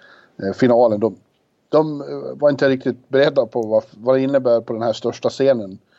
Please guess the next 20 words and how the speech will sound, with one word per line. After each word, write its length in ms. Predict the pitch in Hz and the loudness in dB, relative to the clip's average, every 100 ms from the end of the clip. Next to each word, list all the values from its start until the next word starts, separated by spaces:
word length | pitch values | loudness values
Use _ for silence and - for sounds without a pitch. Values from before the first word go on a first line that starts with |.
| _ _ - | _ _ -18
Och 160 | 110 - | -14 -6
det 60 | |
blev 200 | 127 123 | 0 0
en 80 | 120 | 2
väldigt 260 | 117 113 - | -2 -2 -4
konstig 440 | 135 139 - 135 | -4 -4 -4 -4
match. 200 | 104 95 | -4 -4
Det 60 | 113 | -4
var 200 | 117 113 | -4 -2
ju 160 | 117 104 | -2 -2
High 160 | 127 117 | 0 0
Chaparral 520 | 120 - 147 156 95 | -2 2 2 2 -2
där. 180 | 85 92 | -10 -14
Och 360 | 104 101 - 110 | -16 -18 -14 -12
Washington 500 | 104 147 233 - 139 | -4 -2 -2 -2 0
har 100 | 131 | 2
ju 60 | 120 | 0
varit 200 | 120 113 | -2 -4
som 160 | 113 | -4
bäst, 340 | 127 131 - | -2 -2 -4